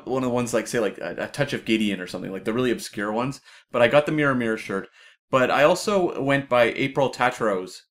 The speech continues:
um, table and got an autographed photo. She played Isis the Cat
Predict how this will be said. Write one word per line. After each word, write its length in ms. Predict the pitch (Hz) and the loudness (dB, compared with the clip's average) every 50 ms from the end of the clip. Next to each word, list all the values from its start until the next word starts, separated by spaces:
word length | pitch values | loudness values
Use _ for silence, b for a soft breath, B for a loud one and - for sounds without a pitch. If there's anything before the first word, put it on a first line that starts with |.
| _ _ - | _ _ -4
um, 460 | 107 101 101 98 98 95 95 - - _ - | -2 0 0 0 -2 -2 -4 -8 -14 _ -10
table 420 | - 120 107 98 98 95 98 95 - | -4 -4 -2 -2 -2 -4 -4 -4 -6
and 120 | 107 104 | -4 -2
got 200 | 110 104 107 104 | 0 0 0 0
an 80 | 101 - | 0 -2
autographed 460 | 82 104 104 101 110 107 101 101 - | -2 -4 -2 -2 0 0 -2 -2 -2
photo. 200 | - 101 101 101 | -4 -4 -4 -4
She 160 | 101 - 131 | -6 -8 -8
played 220 | 117 - 120 113 - | -4 -2 0 0 0
Isis 340 | 90 107 107 - 113 110 - | 0 -2 -2 -4 -10 -12 -10
the 120 | - 110 | -10 -10
Cat 400 | - - 110 104 104 107 - | -6 -2 -2 0 0 0 -4